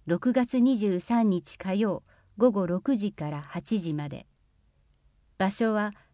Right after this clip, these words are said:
区役所第五会議室、西棟六階です。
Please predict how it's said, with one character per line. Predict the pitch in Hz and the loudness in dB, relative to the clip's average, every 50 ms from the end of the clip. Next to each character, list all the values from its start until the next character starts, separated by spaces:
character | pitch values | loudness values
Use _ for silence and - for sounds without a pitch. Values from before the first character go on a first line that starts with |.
| _ _ | _ _
区 | - - 220 | -2 2 2
役 | 240 269 285 - - | 2 2 2 -2 -6
所 | - - 185 | -4 -4 -2
第 | - 185 196 233 247 247 | 0 0 0 2 2 2
五 | 208 247 240 240 | 2 2 2 2
会 | 220 214 220 220 208 | 0 0 0 0 0
議 | 190 214 220 | 0 -2 -4
室、 | 202 - - - - - 117 - - _ _ _ _ _ _ _ | -4 -6 -12 -14 -12 -12 -12 -12 -14 _ _ _ _ _ _ _
西 | - 202 202 - - - | 2 2 2 0 -4 -2
棟 | - 233 226 220 208 | 2 2 2 2 2
六 | 208 196 202 - _ | 0 -2 -4 -4 _
階 | - 196 190 185 | -2 -2 -2 -2
で | 165 170 165 - | -2 -6 -8 -8
す。 | - _ _ | -14 _ _